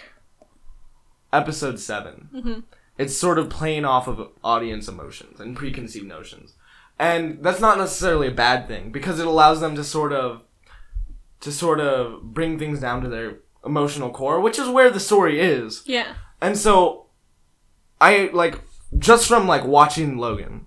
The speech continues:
Speaker 1: with no pre-, preconceived knowledge of X twenty-three,
Speaker 2: Mm-hmm.
Speaker 1: I was, um, I was able to gather that she is this embodiment of teen angst. And, like,
Speaker 2: Oh.
Speaker 1: and I was able to gather, like, and, like, at the end of the movie, she's working in a team, but at the beginning of the movie, she's, like, totally going it alone.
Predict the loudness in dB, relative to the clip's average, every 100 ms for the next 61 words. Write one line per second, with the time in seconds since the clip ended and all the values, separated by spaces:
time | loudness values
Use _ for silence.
0 | _ -8 -4 2 6 8 8 6 2 -4
1 | -4 -4 -6 -4 -2 -2 -4 -6 -8 -8
2 | -10 -12 -14 -14 -18 -20 -20 _ -12 -10
3 | 2 6 8 6 4 0 -6 -16 _ _
4 | _ _ _ -8 -6 -6 -10 -14 -20 _
5 | _ _ _ _ 6 6 4 2 2 0
6 | -2 0 2 2 0 -6 -6 -6 -8 -10
7 | -10 -6 -4 -4 -6 -12 -10 -8 -8 -10
8 | -16 -16 -16 -14 -12 -12 -12 -14 -12 -6
9 | -2 -2 -2 -2 -4 -4 -2 0 2 6
10 | 6 6 4 2 2 4 4 4 2 0
11 | -2 -2 -4 2 2 4 2 2 2 2
12 | 2 2 0 -2 -4 -2 -2 0 0 0
13 | -2 0 0 0 -2 -4 -4 0 2 4
14 | 2 0 -4 -6 -8 -8 -4 -4 -4 -8
15 | -4 0 2 2 0 0 -2 -4 -2 -2
16 | -2 -6